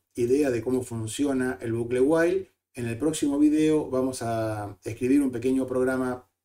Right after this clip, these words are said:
que nos pida un valor y repita la solicitud de ese valor si no se encuentra entre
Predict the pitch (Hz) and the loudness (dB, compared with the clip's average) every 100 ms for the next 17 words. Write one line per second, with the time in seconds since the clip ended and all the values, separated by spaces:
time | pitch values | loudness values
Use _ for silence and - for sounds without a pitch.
0 | _ 120 113 107 _ 165 165 131 127 131 | _ -8 -6 -8 _ 0 0 4 4 4
1 | 131 135 139 143 - _ _ _ _ _ | 2 0 0 -4 -6 _ _ _ _ _
2 | 285 147 147 156 - _ _ 107 117 113 | 4 8 8 6 -2 _ _ -8 -8 0
3 | 156 151 131 135 - 117 113 107 113 - | 2 2 0 -2 -4 -6 -6 -4 -6 -6
4 | - 139 131 143 135 135 139 127 131 123 | -2 0 0 -2 0 0 -2 -2 -4 -2
5 | 127 117 135 131 127 131 120 110 104 104 | -4 -2 0 0 -2 -4 -4 -6 -6 -6
6 | 104 101 | -8 -10